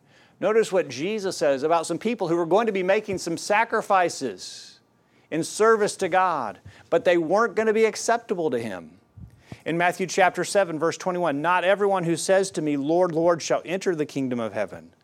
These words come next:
but he who does the will of my Father in heaven. Many will say to me in that day, 'Lord, Lord, have we not prophesied in your name, cast out demons in your name,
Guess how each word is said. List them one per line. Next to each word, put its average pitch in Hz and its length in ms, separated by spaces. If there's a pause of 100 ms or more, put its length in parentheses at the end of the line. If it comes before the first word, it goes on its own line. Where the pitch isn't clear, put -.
(500)
but 160 140
he 208 180
who 190 120
does 175 380
the 170 80
will 170 240
of 139 140
my 147 180
Father 180 540
in 123 80
heaven. 101 420 (640)
Many 214 220
will 196 140
say 190 220
to 202 80
me 185 120
in 165 80
that 160 140
day, 156 160
'Lord, 180 340
Lord, 202 260
have 170 120
we 165 100
not 151 220
prophesied 185 580
in 185 120
your 185 100
name, 185 380
cast 143 320
out 123 160
demons 180 360
in 180 80
your 180 140
name, 180 380